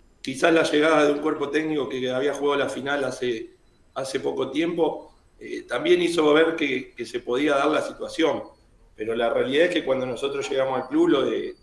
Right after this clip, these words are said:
lo de salir campeón era, era impensado. Yo, yo al Presi le dije, "Presi, falta arreglar los premios por salir campeón de la Copa", y me abrió los ojos como diciendo, "¿Qué estás diciendo?". "Sí", le digo, "vamos por todo", le digo,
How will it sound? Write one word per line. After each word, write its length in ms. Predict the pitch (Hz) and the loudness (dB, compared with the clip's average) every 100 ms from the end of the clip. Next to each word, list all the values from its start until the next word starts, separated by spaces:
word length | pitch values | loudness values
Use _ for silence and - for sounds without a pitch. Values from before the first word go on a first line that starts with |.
| _ | _
lo 120 | 113 117 | -6 -6
de 60 | |
salir 320 | 117 127 143 | -2 -2 -2
campeón 420 | 135 123 135 143 123 | -2 -4 0 -2 0
era, 400 | - 113 92 - _ _ _ _ _ _ - | -2 -2 -4 -12 _ _ _ _ _ _ -4
era 160 | 156 | 0
impensado. 840 | 170 170 123 226 - 120 - - - | 0 0 2 4 6 6 2 -6 -16
Yo, 260 | 127 135 120 | -6 -4 -2
yo 140 | - | -2
al 120 | 139 139 | -2 0
Presi 260 | 156 147 | -2 0
le 100 | 139 | 2
dije, 420 | 170 180 - 107 - - _ - _ _ | 4 2 0 -6 -10 -20 _ -20 _ _
"Presi, 320 | 151 160 151 | -2 0 0
falta 380 | 139 - - 143 | 2 2 2 2
arreglar 300 | 135 139 156 | 2 2 2
los 140 | 151 151 | 2 2
premios 300 | 156 156 135 | 0 0 0
por 120 | 123 | -2
salir 200 | 127 143 | -2 -2
campeón 300 | 143 143 135 | -2 -2 -2
de 80 | 127 | -4
la 100 | 120 | -4
Copa", 300 | 113 117 113 | -4 -2 -2
y 140 | 113 | -2
me 160 | 113 117 | -6 -6
abrió 200 | 123 139 | -2 0
los 180 | 135 131 | 0 -2
ojos 280 | 143 135 117 | -2 -4 -6
como 160 | 117 | -8
diciendo, 540 | 120 143 131 123 110 - | -8 -8 -6 -6 -8 -8
"¿Qué 80 | 127 | -8
estás 180 | 131 120 | -4 -4
diciendo?". 400 | 117 156 120 107 - _ _ _ _ | -2 -2 -2 -8 -18 _ _ _ _
"Sí", 160 | - 196 | -6 0
le 100 | 175 | 2
digo, 200 | 151 143 | 4 4
"vamos 200 | 160 160 | 2 2
por 160 | 147 - | 0 2
todo", 260 | 175 143 | 2 2
le 120 | 127 | 2
digo, 300 | 127 113 - | -2 -4 -8